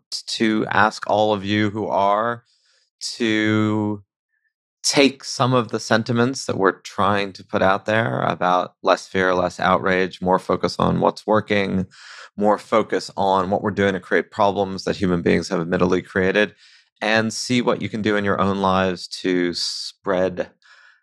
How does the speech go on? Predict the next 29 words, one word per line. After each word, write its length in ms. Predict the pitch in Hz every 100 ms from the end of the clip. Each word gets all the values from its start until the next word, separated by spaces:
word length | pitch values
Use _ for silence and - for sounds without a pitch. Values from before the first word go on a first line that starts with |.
| -
that 240 | 104 92
sensibility 840 | - - - 113 156 131 67 55 - _ _
in 140 | 87 -
terms 380 | - - 82 -
of 100 | -
conversations, 1000 | 90 90 - 117 120 - 104 98 92 85
in 100 | 95
terms 320 | - 85 80
of 260 | 87 90 90
workplaces, 960 | 110 110 - 101 92 98 90 82 85
in 100 | -
terms 400 | - 87 85 87
of 600 | - 82 85 85 80 - _ - - - _ _
general, 680 | - 98 98 92 92 87 _ _ -
more 380 | 92 90 87 82
critical, 880 | - - 117 - 104 95 90 90 -
in 100 | 90
the 60 |
best 240 | 85 95 -
sense 240 | 92 90
of 80 | 85
the 60 | 85
word, 300 | 90 90 85
reading 320 | 90 85 85
of 260 | 85 78
news, 580 | 82 92 92 98 107 - _ _ _ - _ _ _
uh, 180 | 50 50 -
in 220 | 95 90
that 400 | 90 87 80